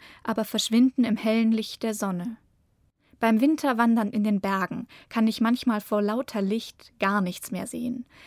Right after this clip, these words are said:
Weißer Schnee reflektiert die Sonne und ich erkenne weder, wo der Berg anfängt, noch wo der Himmel aufhört. Ich kann nur geblendet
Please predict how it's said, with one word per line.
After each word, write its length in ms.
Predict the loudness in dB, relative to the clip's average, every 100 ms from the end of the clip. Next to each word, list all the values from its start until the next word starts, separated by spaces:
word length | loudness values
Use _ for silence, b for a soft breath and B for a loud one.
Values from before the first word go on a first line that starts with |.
| B
Weißer 400 | 2 2 2 -2
Schnee 420 | -2 2 6 6
reflektiert 680 | 4 0 -4 -8 -4 -2 0
die 100 | -2
Sonne 420 | 0 2 4 4 0 B B
und 140 | -2
ich 80 | -2
erkenne 420 | -2 0 2 2
weder, 380 | 0 -2 -2 -2
wo 80 | -4
der 160 | -4
Berg 340 | -2 -2 -4 -2
anfängt, 680 | 0 0 0 2 2 0 -4
noch 300 | -2 -2 -6 -6
wo 100 | -2
der 160 | -2
Himmel 420 | -2 0 2 2 -2
aufhört. 560 | -4 -6 -14 -16 -16 -20 _ b b b
Ich 120 | -4 4
kann 200 | 6 8
nur 160 | 6
geblendet 720 | 2 -2 2 4 4 2 -4